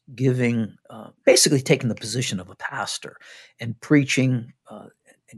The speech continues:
giving, you know, some, uh, Bible lessons and stories, you know, uh,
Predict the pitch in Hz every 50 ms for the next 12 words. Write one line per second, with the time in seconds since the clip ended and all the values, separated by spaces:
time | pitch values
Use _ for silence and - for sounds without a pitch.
0 | - - 120 123 - 117 113 110 104 110 113 101 104 95 - - - 98 98 90
1 | - - - - _ - 131 - _ _ - - 101 120 113 107 107 107 104 107
2 | - - 104 107 110 101 110 101 - - - - 92 110 101 95 95 95 - -
3 | - - - - - - - - - - _ _ _ -